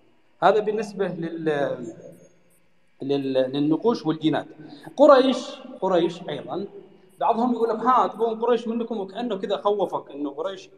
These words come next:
من اليمن، هذه، أوه، هذه مشكلة. يا حبيبي، رسول الله نفسه في أحد الروايات عندما ذكر حديث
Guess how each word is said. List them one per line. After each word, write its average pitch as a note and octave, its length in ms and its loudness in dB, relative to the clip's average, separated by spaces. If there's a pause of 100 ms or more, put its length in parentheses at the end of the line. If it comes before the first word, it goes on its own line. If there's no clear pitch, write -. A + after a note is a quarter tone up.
(220)
من D#3+ 120 -4
اليمن، G3 380 0
هذه، F3 260 -6
أوه، G3+ 680 2
هذه F#3 140 -10
مشكلة. F#3+ 400 -4 (400)
يا - 80 -8
حبيبي، D4 500 2
رسول G3 360 2
الله A#3 320 6
نفسه A#3 340 -6 (100)
في D#3 180 -10
أحد D#3+ 180 -6
الروايات E3 600 -4
عندما F#3 260 -8
ذكر F3+ 340 -8
حديث F#3+ 260 -16